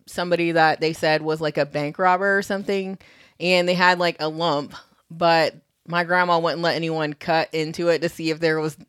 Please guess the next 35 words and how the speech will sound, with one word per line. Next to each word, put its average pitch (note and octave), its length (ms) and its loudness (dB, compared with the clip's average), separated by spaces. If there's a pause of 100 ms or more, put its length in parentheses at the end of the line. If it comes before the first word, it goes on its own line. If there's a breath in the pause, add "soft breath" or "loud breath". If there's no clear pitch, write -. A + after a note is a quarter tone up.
money D#3 360 -4
in E3+ 80 -2
there F3 260 0
that E3+ 140 0
they F3 180 -2
never E3+ 300 -2
recovered. F3+ 560 -2 (640 soft breath)
Um, E3 580 -2
and, E3+ 240 -2
like, E3 200 -2 (280)
I A3 220 6
lived G#3 260 0
with F#3 140 0
her F3+ 120 0
when F3 140 -4
I E3+ 100 -2
was F3 120 -4
a F3 40 -6
little E3 260 -4
girl D#3 260 -2
for D#3+ 160 -4
a D3+ 60 0
while. D3+ 580 -4
And, D3 400 -10
uh, - 320 -12 (1000 soft breath)
one F#3 420 2
night F3+ 280 6
I F3+ 80 4
was F3+ 140 4
in F3 160 2
there E3 200 2
sleeping, D#3 760 -4
and D#3+ 320 -4
I, - 100 -8 (220)
like, E3+ 240 -2